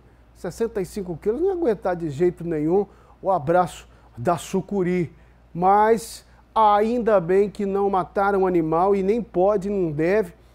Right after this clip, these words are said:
né? Você, inclusive, pode responder por crime e ser preso. Quando você observar um animal desse porte, desse tamanho, que oferece risco à saúde, embora não seja um animal peçonhento,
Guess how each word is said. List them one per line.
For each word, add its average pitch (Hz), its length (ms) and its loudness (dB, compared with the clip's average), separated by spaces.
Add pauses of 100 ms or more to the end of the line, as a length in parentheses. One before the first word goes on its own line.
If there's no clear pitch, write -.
(280)
né? 175 340 -2
Você, 185 320 0
inclusive, 185 360 2
pode 254 260 -2
responder 190 440 0
por 175 180 -2
crime 220 240 0
e - 40 -6
ser - 180 -4
preso. 214 640 4 (360)
Quando 233 280 4
você 220 240 2
observar 190 380 -2
um 196 80 0
animal 180 420 2
desse 214 460 4
porte, 196 360 0
desse 180 220 -2
tamanho, 160 420 0 (300)
que 285 100 -2
oferece 208 480 -2
risco 190 400 -4
à - 20 -8
saúde, 175 640 0 (240)
embora 185 360 2
não 180 160 0
seja 170 340 0
um - 20 -2
animal 165 320 0
peçonhento, 175 680 2